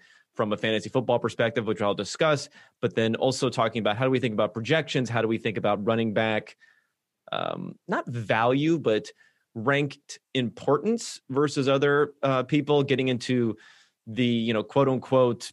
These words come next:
tongue in cheek, running backs don't matter philosophy and how that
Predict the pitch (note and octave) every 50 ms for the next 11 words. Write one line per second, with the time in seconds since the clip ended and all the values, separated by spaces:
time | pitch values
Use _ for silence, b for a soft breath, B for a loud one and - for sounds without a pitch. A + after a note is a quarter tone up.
0 | _ _ - - C3+ C3 B2+ B2+ A#2 - - B2+ A#2+ G2 - G#2 A#2+ A#2+ B2 B2
1 | A2 A#2 A#2 A#2 A2 - G2 A#2 A2+ A2+ G#2+ G#2+ G#2+ A2 A2 A2+ A2 G#2+ - -
2 | A2 G#2+ G#2 G#2 G#2 - G#2+ F2+ A2 G#2 - G#2+ G2+ F#2+ F#2+ G#2+ A2 A2 A2 G2+
3 | G#2+ G#2 G#2+ G#2+ G#2 -